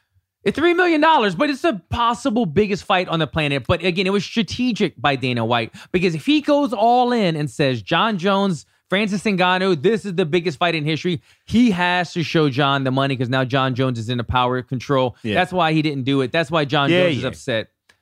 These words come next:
Speaker 1: We see it from both angles. It's,
Speaker 2: I,
Speaker 1: it's,
Speaker 2: I
Speaker 1: it's a
Speaker 2: see
Speaker 1: money game. It's all a numbers game.
Speaker 2: It's just business, but when you, 'cause the, the, the part is, to me, th-, is who's lying.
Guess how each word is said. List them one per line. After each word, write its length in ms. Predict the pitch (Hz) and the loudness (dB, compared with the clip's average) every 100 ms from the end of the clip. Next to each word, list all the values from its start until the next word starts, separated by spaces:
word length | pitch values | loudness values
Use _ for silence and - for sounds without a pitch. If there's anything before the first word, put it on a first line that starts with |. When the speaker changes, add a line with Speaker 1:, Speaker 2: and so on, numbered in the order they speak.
| _ | _
Speaker 1:
We 100 | 302 | 0
see 220 | 269 277 | 2 2
it 60 | 196 | 0
from 140 | 170 | 2
both 220 | 147 135 139 | 0 0 -2
angles. 320 | 127 127 123 | -2 -2 0
It's, 120 | 175 | 2
Speaker 2:
I, 140 | 175 | 2
Speaker 1:
it's, 80 | 190 - | 0 -2
Speaker 2:
I 160 | 165 208 | 0 2
Speaker 1:
it's 100 | 277 | 2
a 20 | |
Speaker 2:
see 60 | 277 | 2
Speaker 1:
money 200 | 320 269 | 2 2
game. 220 | 165 147 | 0 -2
It's 100 | 180 | 0
all 180 | 180 202 | 0 2
a 40 | |
numbers 280 | 160 131 107 | 0 -2 -4
game. 120 | 110 | -4
Speaker 2:
It's 200 | 170 156 | -2 -2
just 340 | - 190 175 123 | 0 0 2 0
business, 680 | 180 190 185 220 214 - - _ _ | 2 2 2 2 0 -4 -20 _ _
but 260 | 151 143 - _ _ | 2 2 -2 _ _
when 300 | 156 156 156 | -4 -2 0
you, 340 | 156 151 147 113 _ - - | 0 0 -2 -6 _ -12 -4
'cause 200 | 165 131 | -2 2
the, 220 | 180 170 | 2 2
the, 120 | 151 113 - | -2 -4 -2
the 120 | 156 | -2
part 340 | 127 156 156 151 | 2 2 2 2
is, 340 | 147 123 - _ _ _ | -2 -2 -10 _ _ _
to 100 | - | 0
me, 300 | 196 208 190 | 2 4 2
th-, 120 | 160 - | 0 -6
is 240 | - 160 117 | -2 -2 0
who's 300 | 151 190 143 | 2 2 2
lying. 560 | 160 156 180 208 214 | 2 2 0 -2 -6